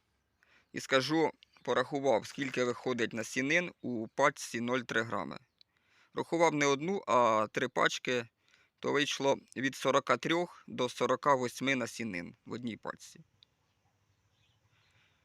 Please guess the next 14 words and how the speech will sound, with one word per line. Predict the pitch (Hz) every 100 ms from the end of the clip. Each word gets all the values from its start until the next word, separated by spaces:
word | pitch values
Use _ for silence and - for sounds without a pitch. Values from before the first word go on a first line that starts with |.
| _ _
Ну, | 190
у |
мене | 185 175
тут | 151 147
двадцять | 147 147 143
пачок, | - 165 - 123
так | - 120
що | - 120
десь | 123 120
в | 120
районі | 117 123 123 117 104 - _
дев'ятсот | - 113 120 113 127 113
штук | - 147 135 - _
буде. | - 110 87 156